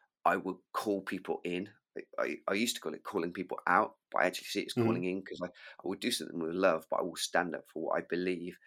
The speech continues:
Speaker 1: and say. But, you know, without being an arse towards people. But, you know, I'm just not
Speaker 2: Yeah.
Speaker 1: gonna s-, accept any of those kind of negative,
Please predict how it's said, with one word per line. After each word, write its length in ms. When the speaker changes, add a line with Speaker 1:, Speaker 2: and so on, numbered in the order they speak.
Speaker 1:
and 140
say. 480
But, 140
you 120
know, 100
without 480
being 200
an 100
arse 260
towards 320
people. 440
But, 80
you 80
know, 60
I'm 80
just 200
not 140
Speaker 2:
Yeah. 80
Speaker 1:
gonna 160
s-, 160
accept 760
any 180
of 80
those 240
kind 160
of 80
negative, 640